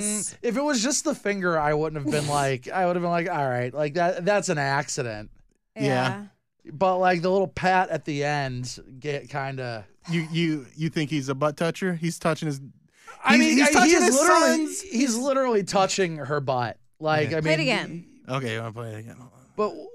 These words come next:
Speaker 1: whether or not what the intentions are here are, are, are somewhat unclear to me.
Speaker 3: All right. Oh.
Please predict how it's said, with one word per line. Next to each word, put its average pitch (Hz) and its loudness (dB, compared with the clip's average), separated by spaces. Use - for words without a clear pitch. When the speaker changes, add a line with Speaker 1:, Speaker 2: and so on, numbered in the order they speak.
Speaker 1:
whether 208 0
or 190 2
not 180 0
what 190 0
the 180 0
intentions 160 -4
are 131 -2
here 123 -4
are, 127 -4
are, 127 -6
are 120 -6
somewhat 160 -2
unclear 127 -6
to 110 -10
me. 101 -14
Speaker 3:
All 143 -12
right. 120 -12
Oh. 120 -20